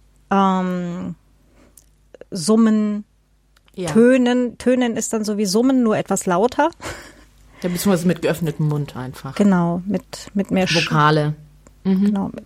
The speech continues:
Speaker 1: mit mehr Stimme dann
Speaker 2: <clears throat> Ja.
Speaker 1: noch. Ähm, hin zu singen und dann der Moment, das dann halt auch auszuhalten, wenn man weinen muss.
Speaker 2: Ja, es fließen lassen.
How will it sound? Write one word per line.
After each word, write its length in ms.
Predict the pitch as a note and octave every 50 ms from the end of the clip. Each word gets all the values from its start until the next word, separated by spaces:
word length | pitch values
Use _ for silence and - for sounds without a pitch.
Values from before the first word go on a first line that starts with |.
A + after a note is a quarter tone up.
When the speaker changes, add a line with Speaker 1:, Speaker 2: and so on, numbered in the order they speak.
| -
Speaker 1:
mit 120 | - F#3+ -
mehr 120 | G3+ G3+ -
Stimme 360 | - - G#3+ G3+ G#3 - - C3+
dann 200 | A#3+ G3+ G#3+ G#3+ - - -
Speaker 2:
<clears throat> 200 | F#3 E3+ D#3 -
Ja. 220 | E3 E3+ E3 D#3 D#3+ -
Speaker 1:
noch. 180 | G#3+ G#3+ F#3+ - - - _ - - - - - - - - - - _ -
Ähm, 560 | G#3+ G3+ G3+ G3+ G3 G3+ G3+ G3+ G3+ G3+ G3+ - - - _ _ _ _ _ _ _ _ _ -
hin 280 | G3 G#3+ A#3+ B3+ B3
zu 240 | - - - A#3 A#3
singen 640 | G3 F3+ G3 A#3 B3+ C4+ C4+ C4+ C4+ C#4 C4+ C4 - - _ _ _ _
und 220 | _ A3 A3 G3+
dann 180 | A3 G#3+ A3+ A#3+
der 120 | B3+ B3 A#3
Moment, 560 | A#3+ A3+ G#3+ G#3 G3 G#3+ A#3+ B3+ - - - _ _ _ _ _ _ _ _ _ _ _ _ _ _ _ _ _ _ _ _ _ _ _ _ _ _ _ _ _ _
das 180 | - A3 - -
dann 180 | - A#3+ G#3+ F#3+
halt 180 | A3+ A3+ -
auch 140 | - G#3 - -
auszuhalten, 1200 | - G#3 G#3+ C4 - - - - - C4+ A#3 A#3 A3 A3 A3 A3 - A3 A3 G#3+ G#3+ G#3+ G#3+ - - _
wenn 280 | - - F#3 - G#3+ G3+
man 240 | G#3 G#3 G#3+ G3+ F#3
weinen 380 | G3+ G3 G3 G3+ G3 F#3 F3+
muss. 400 | F3 F3 F3 E3+ - - - - - - _ _ - - - _ - - - _ - - - - - - - - - - - - - - - - - - -
Speaker 2:
Ja, 220 | G#3 A3+ G#3+ G#3
es 120 | G#3 G#3 -
fließen 380 | - - C4 C4 - - F3
lassen. 460 | E3 D#3+ E3 D#3 - F3 D#3+ D#3 D#3